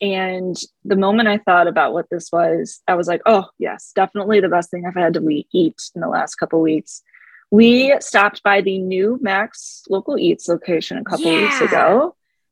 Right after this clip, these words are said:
Speaker 1: um, just to check it out. We, it was a really cold weekend day, and we're like, "Let's get some Max. It's been a while." So we popped in there. Um, the new space is a lot bigger as far as, like, dine-in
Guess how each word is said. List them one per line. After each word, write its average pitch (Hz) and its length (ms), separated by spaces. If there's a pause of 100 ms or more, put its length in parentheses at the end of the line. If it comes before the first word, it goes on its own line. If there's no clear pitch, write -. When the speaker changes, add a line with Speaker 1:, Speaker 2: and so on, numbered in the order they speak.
Speaker 1:
um, 202 340
just 240 200
to 240 80
check 285 240
it 269 80
out. 247 420
We, 226 160
it 247 100
was 240 140
a 202 180
really 247 280
cold 226 440
weekend 214 440
day, 185 260
and 185 100
we're 190 60
like, 196 180
"Let's - 200
get - 180
some 202 160
Max. - 340
It's 214 140
been 165 180
a 156 60
while." - 280
So 190 460
we 202 140
popped 262 320
in 247 160
there. 214 520
Um, 180 440 (160)
the 214 80
new 220 200
space 214 360
is 185 160
a - 60
lot 175 340
bigger 233 460 (420)
as 208 180
far 196 320
as, 185 220
like, 170 180
dine-in 214 680